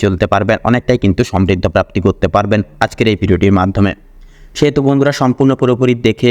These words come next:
অর্থাৎ ভিডিওটি দেখে আপনাদের ভালো লাগলে অবশ্যই একটি লাইক করবেন। কমেন্ট বক্সে "জয় শ্রী শনি মহারাজের জয়" অবশ্যই লিখে যাবেন। শনি মহারাজের কৃপা এবং আশীর্বাদে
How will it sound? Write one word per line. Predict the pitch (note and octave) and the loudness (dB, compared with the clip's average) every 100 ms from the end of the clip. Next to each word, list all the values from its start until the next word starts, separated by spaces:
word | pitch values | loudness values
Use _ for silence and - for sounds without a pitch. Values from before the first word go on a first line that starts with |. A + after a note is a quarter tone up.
| A#2+ | 2
অর্থাৎ | A#2 B2 A2 | 0 -2 0
ভিডিওটি | A2+ A2+ A#2 | 2 2 0
দেখে | G#2 G#2 - | 0 0 0
আপনাদের | B2 A#2+ A2+ | 0 0 0
ভালো | A2+ A2 A2 | 0 0 2
লাগলে | A2 A2 | 2 2
অবশ্যই | G#2 A2 - G#2+ | 2 2 0 0
একটি | A2 | 2
লাইক | F#2+ G#2 - | 2 0 -2
করবেন। | G#2+ G#2 G#2+ D3 - - - - - - | 0 2 0 -2 -6 -20 -20 -20 -8 0
কমেন্ট | A2 A2 G#2 | 2 2 2
বক্সে | G#2 - A2+ G#2+ - - - - - - - | 0 0 0 0 -4 -20 -20 -20 -20 -10 -2
"জয় | A#2+ A#2+ A#2 | 2 2 0
শ্রী | B2 A#2 | 0 -2
শনি | - A2 | 0 0
মহারাজের | G#2+ G#2 A2 A2 A2+ | 2 2 0 0 0
জয়" | A2 A2 - | 0 0 0
অবশ্যই | A#2 A2 A2+ | 0 0 0
লিখে | G2+ G#2+ | 0 2
যাবেন। | G#2 G#2+ A#2+ | 0 0 -2
শনি | - B2+ A#2 | -2 0 2
মহারাজের | A2+ A2+ A2 A2+ G#2+ | 2 2 0 0 0
কৃপা | B2 A#2 C3 A2+ | 0 2 2 2
এবং | G#2+ | 2
আশীর্বাদে | G2 - G#2+ G2+ G2 | 0 0 -2 0 0